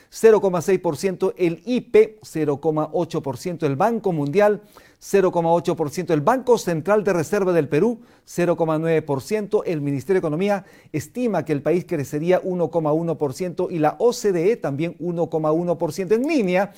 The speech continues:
a la información que le entregó obviamente el gobierno. ¿Qué te parece? Cu-, ¿te quedas con los estimados del Banco Central o con las cifras de, más optimistas del Ministerio de Economía y Finanzas, Marco?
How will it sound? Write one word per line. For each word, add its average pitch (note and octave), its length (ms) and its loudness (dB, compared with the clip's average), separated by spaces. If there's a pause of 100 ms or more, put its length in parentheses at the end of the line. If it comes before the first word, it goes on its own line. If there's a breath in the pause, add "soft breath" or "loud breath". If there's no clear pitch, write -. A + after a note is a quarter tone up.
(240 loud breath)
a - 120 0
la F3 80 0
información D#3 500 0
que D3+ 80 -8
le D#3 80 0
entregó C#3+ 400 2
obviamente D3 640 -2 (160)
el F3 120 0
gobierno. D3+ 880 2 (400 soft breath)
¿Qué C#4+ 140 0
te C#4+ 140 6
parece? G#3+ 680 4
Cu-, F#3+ 260 0
¿te F3 140 2
quedas C4 280 0
con G#3+ 100 2
los E3 160 0
estimados F3 420 0
del E3+ 160 2
Banco G3 280 0
Central A3+ 640 0
o F3+ 80 4
con D3+ 140 2
las C3+ 160 -4
cifras F#3 260 0
de, D#3 260 0
más F3 280 -4
optimistas F3 600 -4
del D3 140 0
Ministerio C#3 340 -2
de E3 60 -2
Economía D#3 160 0
y D#3+ 60 -6
Finanzas, D#3+ 480 -6
Marco? C#3+ 360 -6